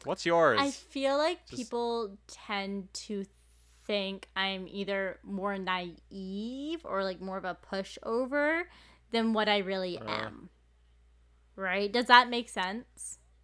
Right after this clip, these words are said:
Speaker 1: Yeah.
Speaker 2: And
Speaker 1: Yeah,
Speaker 2: I think it's
Speaker 1: fair enough,
Speaker 2: because I
Speaker 1: fair enough.
Speaker 2: used to be, like, I used to ha-, let those things maybe happen to me, uh, but
Speaker 1: Mm-hmm.
Speaker 2: now that I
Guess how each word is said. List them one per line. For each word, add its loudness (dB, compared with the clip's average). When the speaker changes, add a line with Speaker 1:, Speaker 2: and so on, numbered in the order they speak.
Speaker 1:
Yeah. -10
Speaker 2:
And -2
Speaker 1:
Yeah, 8
Speaker 2:
I 2
think 0
it's 2
Speaker 1:
fair 0
enough, 0
Speaker 2:
because -2
I 0
Speaker 1:
fair -2
enough. -6
Speaker 2:
used -6
to -2
be, -4
like, -2
I 0
used -4
to -6
ha-, -6
let -4
those -2
things -8
maybe -6
happen -2
to -4
me, -2
uh, -8
but -2
Speaker 1:
Mm-hmm. -4
Speaker 2:
now 2
that -2
I -4